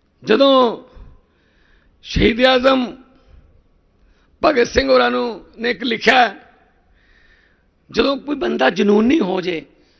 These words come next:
ਕਿਸ ਪੱਧਰ ਤੱਕ ਉਹ ਬੰਦਾ ਜਨੂੰਨੀ ਹੋ ਸਕਦਾ ਹੈ? ਜੇ ਦੇਸ਼ ਸੇਵਾ ਦਾ ਜਨੂੰਨ ਹੋ ਜੇ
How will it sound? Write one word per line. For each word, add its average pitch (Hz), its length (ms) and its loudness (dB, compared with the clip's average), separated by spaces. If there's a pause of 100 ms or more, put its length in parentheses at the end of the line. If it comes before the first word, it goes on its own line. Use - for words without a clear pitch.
(240)
ਕਿਸ - 340 0 (1040)
ਪੱਧਰ 269 340 -2
ਤੱਕ 262 280 -2
ਉਹ 262 80 0
ਬੰਦਾ 233 300 -2
ਜਨੂੰਨੀ 220 400 -6
ਹੋ 214 160 -4
ਸਕਦਾ 208 300 -4
ਹੈ? 190 200 -6 (600)
ਜੇ 214 160 -2
ਦੇਸ਼ 247 340 0
ਸੇਵਾ 254 300 4
ਦਾ 247 460 0 (2250)
ਜਨੂੰਨ 247 420 4
ਹੋ 262 220 6
ਜੇ 254 340 2